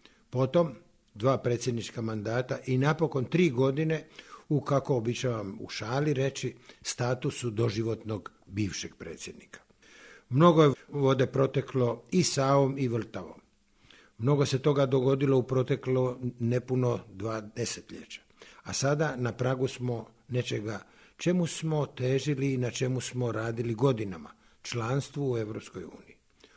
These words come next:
Ovo je posljednji vikend što ga Hrvatska živi izvan Unije. Za mene radni vikend.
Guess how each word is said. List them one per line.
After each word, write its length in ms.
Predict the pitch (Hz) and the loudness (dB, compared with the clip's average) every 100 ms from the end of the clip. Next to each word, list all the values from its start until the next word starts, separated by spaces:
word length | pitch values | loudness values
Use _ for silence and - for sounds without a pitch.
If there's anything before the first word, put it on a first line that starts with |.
| - _ | -20 _
Ovo 260 | 120 131 127 | 2 4 4
je 140 | 117 | 2
posljednji 460 | 131 123 131 113 104 | 0 2 2 0 0
vikend 380 | 135 143 147 127 - _ _ - | -2 0 -2 -4 -12 _ _ -8
što 160 | 131 | -4
ga 100 | 107 | -4
Hrvatska 560 | 95 123 123 110 - 101 | -2 0 0 -2 -6 -8
živi 420 | 90 123 127 120 | -2 0 0 -2
izvan 400 | 160 175 127 117 | 2 2 2 0
Unije. 440 | 113 101 90 78 - _ _ | -2 -4 -6 -10 -16 _ _
Za 260 | - 101 117 | -8 -2 0
mene 400 | 143 139 131 - - _ - | 0 0 -2 -6 -16 _ -10
radni 440 | 123 101 82 85 | -6 -6 -8 -14
vikend. 360 | 78 - - | -14 -16 -20